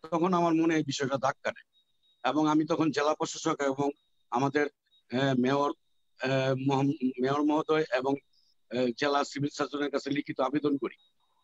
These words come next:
যে আমি যদি আপনাদের সম্মতি থাকে তবে আমি এই নিজ দায়িত্বে এই কাজটা করতে চাই। আর কেন করতে চাই সেটা হচ্ছে, সাগর ভাই, আসলে, আহ, আপনি এতক্ষণ রাজু ভাইয়ের সাথে কাফি ভাই যে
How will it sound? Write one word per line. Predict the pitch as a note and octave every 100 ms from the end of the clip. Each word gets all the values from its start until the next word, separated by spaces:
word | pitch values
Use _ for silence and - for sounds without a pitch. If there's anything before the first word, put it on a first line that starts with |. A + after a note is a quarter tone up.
| _ _ _ _ -
যে |
আমি | C3+ C#3+ D3+ F3+ - _ _
যদি | A#2+ B2+
আপনাদের | D#3+ - D3 D3
সম্মতি | - E3 E3 F3
থাকে | D3 E3+
তবে | E3+ C3+ C#3 - - _ -
আমি | B2+ C#3+ C#3+ -
এই |
নিজ | C3 D3 -
দায়িত্বে | D3 -
এই | C3
কাজটা | B2 - A2+
করতে | C3+ B2+
চাই। | A#2 - - _ _ _
আর | G2 G#2
কেন | C3+ D#3+
করতে | G3 G3+ G#3
চাই | F#3+ E3+ - _ _ _ _
সেটা | - E3
হচ্ছে, | F3+ F3 F#3 F3 - D3
সাগর | - D#3+ E3+
ভাই, | D#3 D#3+ - _ _ _ -
আসলে, | C#3 E3 F3 F3+ - _ _ _ _ _ -
আহ, | C3+ C#3+ D3 D3 - _ _ D3 D3
আপনি | D3 E3+ E3+
এতক্ষণ | D#3 F3 - E3+
রাজু | D#3 D#3 E3
ভাইয়ের | D3+
সাথে | D3+ D#3+ D#3+
কাফি | D3+ C#3+ D#3
ভাই | D3+
যে | D3